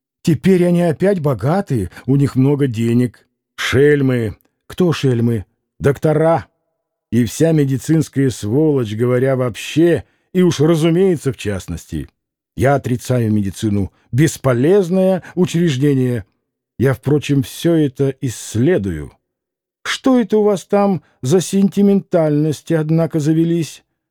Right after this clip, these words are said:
Вы там всем классом, кажется, пребываете? Не всем. А так, человек десять наших ходит туда, всегда, всякий день. Это ничего. Удивляет меня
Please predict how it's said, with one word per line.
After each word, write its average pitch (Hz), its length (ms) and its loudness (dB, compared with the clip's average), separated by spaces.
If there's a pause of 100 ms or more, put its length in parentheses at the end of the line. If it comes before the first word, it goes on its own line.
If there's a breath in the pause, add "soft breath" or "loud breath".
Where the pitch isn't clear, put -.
(140)
Вы 147 120 2
там 160 160 2
всем 170 260 0
классом, 143 400 0
кажется, 131 420 -4
пребываете? 98 840 -2 (480)
Не 131 160 4
всем. 165 560 0 (480)
А 233 120 -2
так, 208 240 -2
человек 185 440 0 (140 soft breath)
десять 156 480 -2
наших 147 420 0
ходит 123 500 -2
туда, 123 360 -2 (140 loud breath)
всегда, 175 420 0
всякий 175 380 -2
день. 131 340 0 (500)
Это 131 280 2
ничего. 208 800 0 (640)
Удивляет 143 600 2
меня 185 400 0